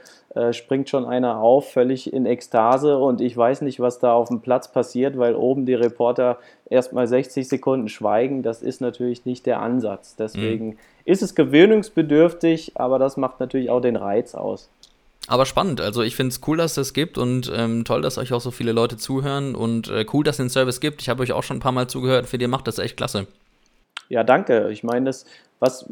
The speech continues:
Speaker 1: was natürlich noch, noch dazu kommt, ist, dass wir keine professionelle Distanz jetzt haben müssen, ne? Also wir sind
Speaker 2: Ja.
Speaker 1: das Fanradio für alle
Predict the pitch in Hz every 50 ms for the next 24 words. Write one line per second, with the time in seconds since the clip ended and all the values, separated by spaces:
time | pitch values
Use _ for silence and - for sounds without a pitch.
0 | - - - 131 - - 139 135 - 143 147 143 151 156 147 - - - - _
1 | - - 135 135 143 139 - - 147 127 - - 156 170 165 - 165 156 151 135
2 | 143 143 143 - - - 123 123 123 - - 135 131 135 135 135 135 135 139 -
3 | - - - - - - 113 117 131 143 143 143 - 139 131 - - 139 - 143
4 | 127 123 120 123 131 139 135 127 127 120 117 127 120 - - - 113 117 135 147
5 | - - - - - 101 101 101 104 104 104 98 - 104 104 107 113 127 131 123
6 | 110 113 113 117 123 113 131 131 107 135 127 - - - 120 127 139 131 131 127
7 | 123 127 127 - - 113 113 107 120 135 156 160